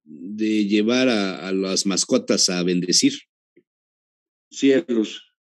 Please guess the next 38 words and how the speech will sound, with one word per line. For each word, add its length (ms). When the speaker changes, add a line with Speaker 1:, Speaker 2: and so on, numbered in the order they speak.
Speaker 2:
los 220
pajaritos 640
fueron 360
el 160
otro 260
día. 200
Y, 300
Speaker 1:
¿Cómo? 100
Speaker 2:
ah, 180
Speaker 1:
Son 420
Speaker 2:
sí, 200
el 100
otro 240
día 180
fueron 380
la 160
peregrinación 920
de 140
los 180
que 100
Speaker 1:
Ah, 180
Speaker 2:
se 100
dedican 560
Speaker 1:
no, 160
pero 180
hoy, 100
Speaker 2:
a 80
Speaker 1:
hoy 260
es 220
día 180
de 120
llevar 260
a 60
los 220
perros, 440
a 60
los 220
gatos, 640